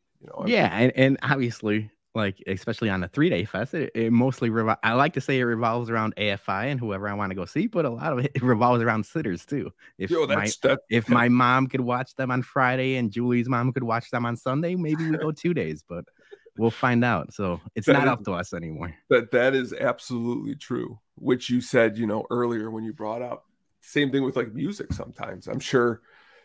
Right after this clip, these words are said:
Speaker 1: you sometimes have to play, as you said earlier, certain songs maybe for your daughter that she likes that, you know, and that's kinda how it is for my daughter too. You know, she's got,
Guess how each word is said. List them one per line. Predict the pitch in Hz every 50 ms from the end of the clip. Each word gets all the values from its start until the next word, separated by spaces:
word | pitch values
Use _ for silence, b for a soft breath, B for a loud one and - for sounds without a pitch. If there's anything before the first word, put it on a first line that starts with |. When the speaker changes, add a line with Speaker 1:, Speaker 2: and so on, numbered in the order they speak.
| b b b b
Speaker 1:
you | 113 120 120 127 131 131 131 123 110 107
sometimes | - 131 123 123 127 117 107
have | 117 -
to | -
play, | - - 135 113 117 117 113 117
as | 117 110 107
you | 117
said | 110 - 117 110
earlier, | 117 117 113 113 117 117
certain | - - 139 - - 117
songs | - - 117 107 113 113 117 113 -
maybe | 113 110 107 117
for | 110 - -
your | 113 110
daughter | 107 - 107 107 104 107 110 110 113 107
that | 107 107
she | - - - - 135 139 139
likes | 120 113 - - 120 127 - - - -
that, | - 131 131 - -
you | - 123 120
know, | 117 120 123 117 113 - _ _ _ _ _ _ _ _ _ -
and | 123 131
that's | 139 135 -
kinda | - 160 143 135
how | 139 139 131 135
it | 135
is | 139 143 139
for | - - 135 117
my | 117 113 120 123
daughter | 123 123 110 110 113 110 113 107
too. | - - 127 113 113
You | 107 110
know, | 110 110 107
she's | - 120 113
got, | - 127 120 113 -